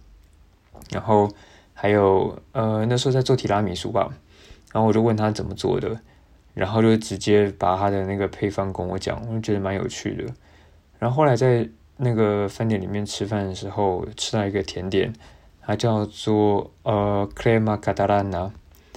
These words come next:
那这个东西好像是，呃，西班牙发展过来的吧，那反正就有点像是那个烤布雷，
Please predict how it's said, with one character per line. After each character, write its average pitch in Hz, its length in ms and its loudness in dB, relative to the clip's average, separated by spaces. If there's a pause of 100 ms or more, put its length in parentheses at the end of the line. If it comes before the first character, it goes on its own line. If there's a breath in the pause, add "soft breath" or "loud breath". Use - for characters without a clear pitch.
(260 loud breath)
那 139 80 -2
这 151 120 4
个 139 80 8
东 117 160 2
西 117 80 -2
好 95 180 0
像 101 100 -2
是， 113 380 -2
呃， 107 500 -2 (160)
西 - 280 -6
班 131 160 2
牙 98 360 -2 (200)
发 107 160 -2
展 95 180 -4
过 101 140 0
来 - 120 -2
的 - 80 -6
吧， - 240 -2 (540 loud breath)
那 - 80 -8
反 101 140 0
正 104 80 0
就 117 80 4
有 104 120 6
点 92 220 -2
像 101 300 -2
是 101 260 -2
那 95 160 -4
个 104 420 -4 (1040)
烤 - 180 0
布 110 200 0
雷， 101 280 0